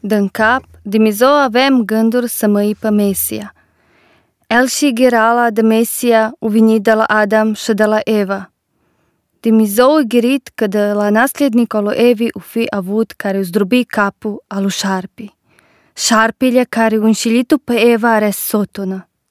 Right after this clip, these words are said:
I ghirala znacele că Mesia u pobedili pe sotonă do kraja.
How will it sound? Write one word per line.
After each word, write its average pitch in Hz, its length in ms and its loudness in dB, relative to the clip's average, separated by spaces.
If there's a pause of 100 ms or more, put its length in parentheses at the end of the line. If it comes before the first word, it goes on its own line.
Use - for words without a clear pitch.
(640)
I 214 120 -4
ghirala 226 420 2
znacele 226 560 0
că 226 140 -4
Mesia 220 640 0 (360)
u - 140 0
pobedili 254 520 2
pe - 140 0
sotonă 240 680 0 (480)
do 208 220 -2
kraja. 180 480 -6